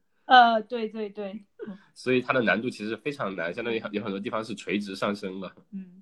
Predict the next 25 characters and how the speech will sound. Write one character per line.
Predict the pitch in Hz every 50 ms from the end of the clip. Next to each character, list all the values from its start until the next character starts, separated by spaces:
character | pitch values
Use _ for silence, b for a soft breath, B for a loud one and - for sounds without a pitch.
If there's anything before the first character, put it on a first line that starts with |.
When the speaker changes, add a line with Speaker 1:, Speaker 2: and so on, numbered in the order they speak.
| _ -
Speaker 1:
对， | 262 254 247 233 226
对， | 220 208 226 220 214 196 - _
它 | - - 311 339 370 370 370 381 381
有 | 320 302 339 -
很 | - 269 214
多 | 220 240 269
地 | 277 330 339 320
方 | 302 - 294 277 277 285 294 294
是 | 294 - - 269 254
那 | 247 262 285 277 269
种 | 233 220 196 180 202
非 | - - 330 320
常 | 311 - - 208 208 220
裸 | 247 233 220 175 170
露 | 202 233 240
的 | 214 202 190
山 | 196 - - 247 233 240 240 262
脊， | - - 170 147 - -
基 | - - 294
本 | 254 247 180 165
上 | - 254 240 226 220
就 | 220 214 214
是 | 214 202 196
一 | 208 214 214
线， | - - - 294 294 247 214 190 -